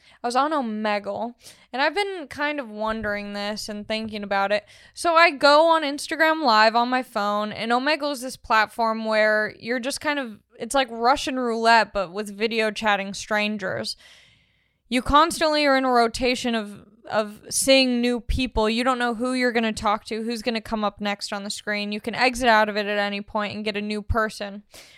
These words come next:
But pretty much it's kind of a free-for-all. You can do anything, say anything. Um, it can be a creepy place. It can be an exciting place.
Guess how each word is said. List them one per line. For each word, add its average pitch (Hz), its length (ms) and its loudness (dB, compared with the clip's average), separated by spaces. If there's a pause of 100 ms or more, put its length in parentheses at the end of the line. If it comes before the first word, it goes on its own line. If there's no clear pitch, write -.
(180)
But 233 100 -4
pretty 349 180 4
much 285 260 2
it's 247 240 -6
kind 269 240 -2
of 254 60 -4
a 240 80 -2
free-for-all. 202 680 0
You 208 140 -4
can 220 200 -6
do 254 220 6
anything, 277 500 2
say 247 320 2
anything. 226 720 -4 (380)
Um, 190 480 -4 (260)
it 208 140 -10
can 226 160 -4
be 214 160 -4
a 202 80 -2
creepy 262 480 -2
place. 240 380 0
It 220 60 -4
can 214 200 -10
be 208 120 -4
an 190 80 -6
exciting 214 580 -2
place. 202 480 -4